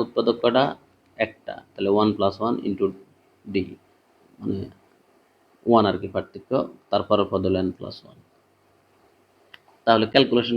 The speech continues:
করে বাকিটা লিখছি। এখন এটা তো, আহ, ইনভার্স ফাংশন না, তাহলে এখানে হবে বিএন মাইনাস বি নট। এন এর মান জিরো হলে বি নট, এখানে এন এর মান, এখানে বাইরে একটা n আছে, এখানে বাইরে n আছে, তার মানে জিরো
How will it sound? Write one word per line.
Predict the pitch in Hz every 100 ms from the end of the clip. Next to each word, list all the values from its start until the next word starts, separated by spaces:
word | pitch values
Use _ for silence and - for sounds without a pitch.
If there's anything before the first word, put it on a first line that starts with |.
| 120
করে | 165 - _ 98
বাকিটা | 95 - -
লিখছি। | - - 123
এখন | 147 131 131 - _ _ _ _ _ _ _ _ -
এটা | 120 120 123
তো, | 123 120 - - _ _ _ _ _ _ 76 101
আহ, | 107 104 101 98 - _ 131
ইনভার্স | 117 123 -
ফাংশন | 107 104 104 107
না, | 107
তাহলে | 107 107 104 104 - 110
এখানে | 107 110
হবে | 107 - 110 101
বিএন | 104 107 110
মাইনাস | 98 101 95
বি | 98 92
নট। | 80 - _ _ _ _ _ _ _ _ _ _ _ _ 127
এন | 131
এর | 135
মান | 135 127
জিরো | 127 127
হলে | 123 117
বি | 113 107
নট, | 101 107
এখানে | 104 107
এন | 110
এর | 110
মান, | 101
এখানে | 110 117 117 110 101
বাইরে | 104 104 110
একটা | - 104
n | 104
আছে, | 101 117
এখানে | 110 107 101
বাইরে | 98 98
n | 98
আছে, | 95 -
তার | 101
মানে | 101 104 104 -
জিরো | 110